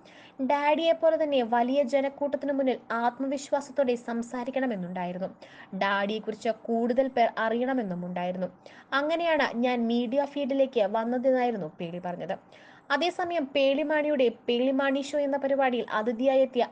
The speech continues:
ആസിഫ് അലി പറഞ്ഞ കാര്യങ്ങളാണ് ഇപ്പോൾ സോഷ്യൽ മീഡിയയിൽ ശ്രദ്ധിക്കപ്പെടുന്നത്. ആസിഫ് അലിയുടെ പുതിയ സിനിമയായ ലെവൽ ക്രോസിന്റെ പ്രമോഷന്റെ ഭാഗമായാണ് പേളിമണിയുടെ അഭിമുഖത്തിൽ അതിഥിയായി എത്തുന്നത്.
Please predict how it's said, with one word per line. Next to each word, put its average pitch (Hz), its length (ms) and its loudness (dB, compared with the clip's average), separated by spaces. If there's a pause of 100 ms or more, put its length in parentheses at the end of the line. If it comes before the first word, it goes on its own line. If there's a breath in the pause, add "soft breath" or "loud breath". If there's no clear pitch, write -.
ആസിഫ് 233 460 -4
അലി 277 100 0
പറഞ്ഞ 269 240 0
കാര്യങ്ങളാണ് 254 680 0
ഇപ്പോൾ 214 280 -2
സോഷ്യൽ 220 420 -4
മീഡിയയിൽ 233 320 -4
ശ്രദ്ധിക്കപ്പെടുന്നത്. 180 760 -6 (420 loud breath)
ആസിഫ് 196 420 -4
അലിയുടെ 226 300 0
പുതിയ 220 360 -4
സിനിമയായ 240 580 -2
ലെവൽ 226 360 2
ക്രോസിന്റെ 247 480 -2 (440 loud breath)
പ്രമോഷന്റെ 285 560 2
ഭാഗമായാണ് 277 720 2 (100)
പേളിമണിയുടെ 254 560 2 (100)
അഭിമുഖത്തിൽ 233 560 -2 (120)
അതിഥിയായി 220 420 -2
എത്തുന്നത്. 185 380 -4